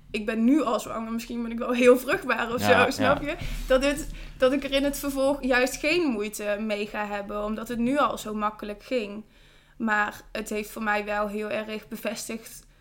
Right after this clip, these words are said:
Speaker 1: hoe graag ik in het vervolg kinderen wil.
Speaker 2: Ja.
Speaker 1: En daar loop ik misschien in deze, de relatie die ik nu heb, tegenaan... dat ik best wel impulsief soms zeg van,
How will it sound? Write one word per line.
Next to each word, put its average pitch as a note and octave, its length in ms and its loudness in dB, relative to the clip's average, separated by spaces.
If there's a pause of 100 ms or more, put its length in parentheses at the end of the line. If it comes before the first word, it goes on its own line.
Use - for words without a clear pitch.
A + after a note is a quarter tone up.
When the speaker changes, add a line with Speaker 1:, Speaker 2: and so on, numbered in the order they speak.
(220)
Speaker 1:
hoe A#3+ 220 -4
graag A#3 340 2
ik - 320 -10
in A#3+ 120 -4
het A#3 120 -6
vervolg A#3 480 -10
kinderen C#4+ 400 -2
wil. - 340 -12 (100)
Speaker 2:
Ja. F#2+ 380 -8
Speaker 1:
En G#3 400 -6
daar G#3 220 -4
loop G#3+ 220 -6
ik A3+ 60 -12
misschien A3+ 540 -4 (520)
in A3+ 160 0
deze, A3 520 0
de G#3+ 60 -10
relatie G#3+ 360 -2
die G#3 100 -8
ik G#3+ 60 -2
nu A#3+ 140 2
heb, G3 140 -4
tegenaan... G3+ 500 -8
dat A3 120 -8
ik A3 100 -4
best A3 160 -4
wel A3 160 -6
impulsief A3+ 480 -6
soms A3+ 200 -8
zeg A3 160 -14
van, G#3 260 -14